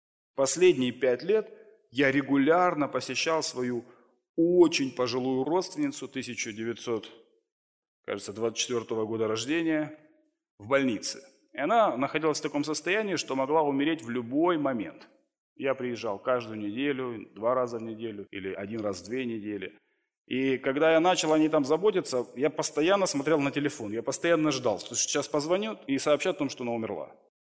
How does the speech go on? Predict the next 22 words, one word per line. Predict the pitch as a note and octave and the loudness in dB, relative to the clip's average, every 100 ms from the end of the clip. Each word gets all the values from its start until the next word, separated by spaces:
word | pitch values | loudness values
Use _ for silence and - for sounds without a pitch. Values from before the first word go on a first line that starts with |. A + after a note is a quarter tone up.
| _ - | _ -2
Первые | C#3+ D3+ D3+ | 0 4 4
месяцы | C3+ C#3+ B2 - A2 | 4 4 0 -4 -2
я | A#2 A#2 | 2 2
прям | - B2 B2 A2+ | 2 -2 0 -2
вот | G#2+ | -2
держал | B2 C3 B2 | 0 2 2
телефон | A#2+ - A#2 | 0 -4 -4
в | G#2+ | -4
руке. | A2+ - E2 | -6 -6 -8
Потом | - - G3 | -4 -2 0
я | E3+ | 0
как-то | D3 D3+ D3+ | 0 0 -2
успокоился. | C#3 - C3+ - G2+ G2 - | -4 -4 -6 -4 -6 -6 -10
Потом | - B2 G3+ | -8 -2 0
уже | F#3 - | 0 -2
привык, | E3+ D3 G#2+ B2 | 0 2 2 -2
стал | - D#3 D3+ | -2 0 0
с | - | 0
этим | D#3 D#3 C3+ | -2 0 0
жить. | G2+ B2 A#2 | 0 -4 -4
Проходит | B2+ B2+ D#3 C3+ G#2 | -4 -2 -2 -2 -4
год, | G#2+ A2+ A#2+ | -4 -4 -4